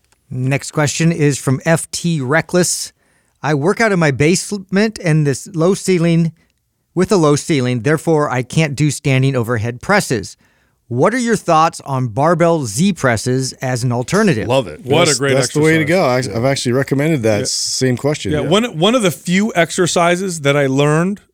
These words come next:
Speaker 3: in the last, you know, I don't know, eight years that blew me away. There's very few exercises I can learn nowadays where I'm like, "This is an exercise that now needs to be in my routine."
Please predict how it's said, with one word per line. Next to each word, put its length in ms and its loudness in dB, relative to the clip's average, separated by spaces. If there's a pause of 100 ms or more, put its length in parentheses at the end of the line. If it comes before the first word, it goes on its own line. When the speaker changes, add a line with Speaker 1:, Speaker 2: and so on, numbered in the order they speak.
Speaker 3:
in 140 -2
the 80 0
last, 560 0 (320)
you 100 -2
know, 260 0
I 100 -4
don't 100 0
know, 320 -4
eight 180 2
years 560 0 (180)
that 280 0
blew 160 2
me 100 0
away. 280 -2
There's 180 -10
very 320 0
few 260 0
exercises 520 2
I 80 2
can 180 -4
learn 220 0
nowadays 580 0 (580)
where 180 2
I'm 140 -2
like, 220 -6
"This 340 2
is 140 0
an 100 0
exercise 560 0
that 180 -4
now 280 2
needs 260 0
to 100 -4
be 220 2
in 240 -2
my 80 0
routine." 440 -2